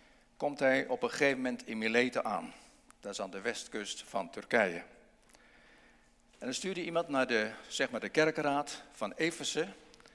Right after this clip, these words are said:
om bij hem te komen en afscheid te nemen.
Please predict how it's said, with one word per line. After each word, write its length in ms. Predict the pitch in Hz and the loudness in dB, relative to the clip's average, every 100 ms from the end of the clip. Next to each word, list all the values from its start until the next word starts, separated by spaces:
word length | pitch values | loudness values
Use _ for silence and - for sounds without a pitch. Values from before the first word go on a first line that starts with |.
| - - - - _ | -20 -20 -20 -20 _
om 260 | 135 131 127 | -4 -2 2
bij 120 | 135 | 2
hem 140 | 131 | 2
te 100 | 107 | -2
komen 380 | - 98 90 82 - - - _ _ _ _ _ _ _ _ _ | 0 0 0 -4 -12 -20 -20 _ _ _ _ _ _ _ _ _
en 160 | - - | -10 -4
afscheid 340 | 123 - 107 | -2 2 0
te 80 | 101 | 0
nemen. 300 | 92 85 - | -2 -2 -4